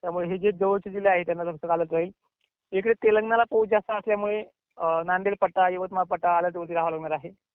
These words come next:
फक्त हे जे काय आहेत कानेकोपरे, यांना थोडीशी घाबरगुंडी आहे, अन्यथा बाकीच्या मराठवाड्यासाठी, मराठवाड्यासाठी सुद्धा एवढा काही मोठा धोका नाही, जो काही, अ, विदर्भाच्या बाउंड्री लगतचा भाग ते हिंगोली असेल,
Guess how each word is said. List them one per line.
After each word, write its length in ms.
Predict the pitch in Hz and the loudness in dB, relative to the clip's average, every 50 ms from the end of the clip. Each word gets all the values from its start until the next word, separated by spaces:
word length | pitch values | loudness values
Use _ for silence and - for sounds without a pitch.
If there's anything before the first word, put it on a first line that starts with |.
| _ _ _ _ _ _ - | _ _ _ _ _ _ -2
फक्त 200 | - 190 190 - | -2 0 2 4
हे 200 | 233 220 185 220 | 2 2 2 0
जे 160 | 208 214 233 226 | 0 2 0 2
काय 220 | - 226 226 220 | 2 2 2 2
आहेत 180 | 214 214 233 220 - | 2 0 -2 -4 0
कानेकोपरे, 560 | 220 202 202 208 196 208 196 190 185 170 - - _ | 0 0 0 0 -4 -6 -4 -4 -4 -6 -6 -10 _
यांना 220 | - 170 175 190 202 | -8 -6 -2 -2 -2
थोडीशी 280 | 202 - 202 170 - | -2 -2 -10 -10 -6
घाबरगुंडी 520 | 185 175 170 170 165 170 170 165 175 175 170 | -2 0 0 0 0 -4 -12 -12 -8 -2 0
आहे, 240 | 160 165 160 170 214 _ _ _ _ _ _ _ _ _ _ - | 0 0 0 -4 -10 _ _ _ _ _ _ _ _ _ _ -6
अन्यथा 420 | - 165 165 185 190 202 202 202 196 | -4 -4 -2 -2 0 2 2 2 2
बाकीच्या 580 | 190 175 175 170 - 196 175 190 190 190 190 | 0 -2 -4 -2 -2 -4 -2 -2 -2 -2 -2
मराठवाड्यासाठी, 1080 | 190 196 180 170 170 170 170 175 175 - 185 175 175 165 - 175 165 175 170 175 175 170 | -4 -8 -14 -10 -6 -4 -4 -4 -4 -6 -6 -6 -6 -6 -8 -6 -4 -4 -4 -4 -4 -4
मराठवाड्यासाठी 520 | 170 165 170 160 170 170 160 - 180 170 | -6 -6 -6 -6 -6 -8 -8 -8 -10 -12
सुद्धा 180 | 160 180 170 165 | -12 -8 -4 -4
एवढा 180 | 160 160 165 | -4 -2 -4
काही 160 | 160 170 165 165 | -4 -4 -4 -6
मोठा 140 | 165 165 | -6 -8
धोका 200 | 156 160 151 - | -8 -8 -6 -6
नाही, 220 | 156 160 160 165 165 | -6 -6 -8 -12 -14
जो 160 | 160 151 160 | -14 -16 -14
काही, 280 | 156 160 160 160 160 170 _ _ _ _ _ _ 160 156 | -8 -6 -6 -6 -6 -10 _ _ _ _ _ _ -16 -12
अ, 140 | 147 147 | -10 -10
विदर्भाच्या 440 | 147 156 151 160 160 165 165 160 165 | -10 -6 -4 -4 -2 -2 -4 -4 -4
बाउंड्री 260 | 156 160 156 156 160 | -6 -4 -4 -4 -4
लगतचा 260 | 165 156 160 151 - 156 | -4 -4 -4 -4 -4 -4
भाग 140 | 151 151 151 - _ _ _ _ _ _ _ _ _ _ _ _ _ _ _ _ _ _ _ _ _ _ _ - | -4 -4 -6 -8 _ _ _ _ _ _ _ _ _ _ _ _ _ _ _ _ _ _ _ _ _ _ _ -10
ते 80 | - 151 | -10 -8
हिंगोली 280 | 151 147 147 151 147 151 | -8 -8 -10 -8 -6 -6
असेल, 280 | 147 - - 170 170 | -6 -6 -6 -8 -8